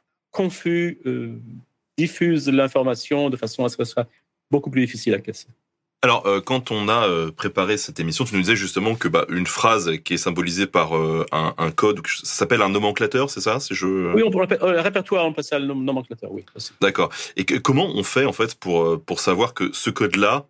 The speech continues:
Speaker 2: c'est un nomenclateur, c'est en fait une phrase ?
Speaker 1: Si on n'a pas la clé.
Speaker 2: Ouais.
Speaker 1: Alors, il faut beaucoup d'expérience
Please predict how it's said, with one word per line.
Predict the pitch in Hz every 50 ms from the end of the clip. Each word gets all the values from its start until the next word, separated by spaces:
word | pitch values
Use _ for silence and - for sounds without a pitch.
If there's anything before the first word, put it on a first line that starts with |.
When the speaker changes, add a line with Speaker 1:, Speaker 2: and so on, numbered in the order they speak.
| _ _ _ _ _ _ _ -
Speaker 2:
c'est | - - - - - - - 117 117
un | - 98
nomenclateur, | 92 95 98 90 - 90 - 123
c'est | 120 - -
en | -
fait | 82 - - -
une | 90
phrase ? | 80 - - 95 92 87 82 - _ -
Speaker 1:
Si | - - -
on | 175 160
n'a | 147
pas | - 180
la | 180 208
clé. | - - 143 107 - _ _ - -
Speaker 2:
Ouais. | 90 87 85 87 92 _ -
Speaker 1:
Alors, | 143 165 165 160 - -
il | 170 170
faut | - - 185 180 175 170
beaucoup | 147 185 190 190
d'expérience | 175 160 165 - - 165 147 143 139 139 143 160 190 196 - - -